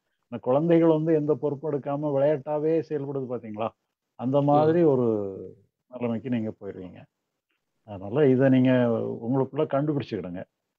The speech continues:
Speaker 1: மற்றபடி இல்லைன்னா, பொறுப்பு எடுக்க எடுக்க அது வந்து உங்களை அழுத்தம் கொடுத்துக்கிட்டே இருக்கும். அதனால நீங்க உண்மையிலேயே வந்து இது, நீங்க செயல்பட்டு பாருங்க, இதை test பண்ணி பாருங்க.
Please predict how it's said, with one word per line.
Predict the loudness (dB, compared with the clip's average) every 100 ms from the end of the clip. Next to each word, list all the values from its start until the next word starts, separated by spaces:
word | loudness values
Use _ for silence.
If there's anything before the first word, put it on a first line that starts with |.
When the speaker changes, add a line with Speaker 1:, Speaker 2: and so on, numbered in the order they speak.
| _ _ _ -12
Speaker 1:
மற்றபடி | -4 0 4 4
இல்லைன்னா, | 6 4 2
பொறுப்பு | 2 -2 2 2
எடுக்க | 2 2
எடுக்க | 2 2 2 2 4
அது |
வந்து | 2 0 -2
உங்களை | -4 0 0 0
அழுத்தம் | -2 -4 -6 -8 -8
கொடுத்துக்கிட்டே | -6 -8 -6
இருக்கும். | -6 -6 _ _ _ _ _ _ _ _ _
அதனால | -10 -4 -2
நீங்க | 0 0 0
உண்மையிலேயே | 0 -2 2 2 2
வந்து | 0 0 0 2 2
இது, | 0 -2 -4 -6 -12 _ _ _ _
நீங்க | -6 -4 -4
செயல்பட்டு | 0 0 0 -4 -6
பாருங்க, | -2 -2 0 -2 -2
இதை | -4
test | -8 -14 -12
பண்ணி | -10
பாருங்க. | -8 -2 0 0 -2 -4